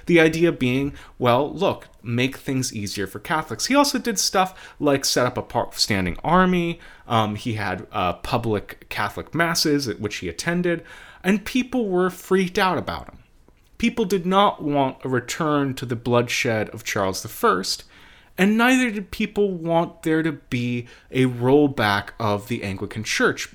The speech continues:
Most people considered themselves Protestant in Wales, Scotland, and England. Ireland, of course, was a different story.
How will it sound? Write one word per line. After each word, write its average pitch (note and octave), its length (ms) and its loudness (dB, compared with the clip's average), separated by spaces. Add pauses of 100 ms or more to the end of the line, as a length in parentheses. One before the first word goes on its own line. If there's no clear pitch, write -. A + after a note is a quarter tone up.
Most F3+ 580 4
people D#3 280 -4
considered C#3 580 -2
themselves G#2+ 600 -4 (280)
Protestant F3+ 720 0
in A2 380 -2
Wales, G#2+ 420 0
Scotland, G2 680 -2
and F2+ 260 -6 (340)
England. C3 480 0 (1120)
Ireland, C3+ 340 4
of A2 120 -2
course, - 260 -4
was G2+ 140 -8
a - 20 -12
different F#2+ 300 -6
story. E3 360 0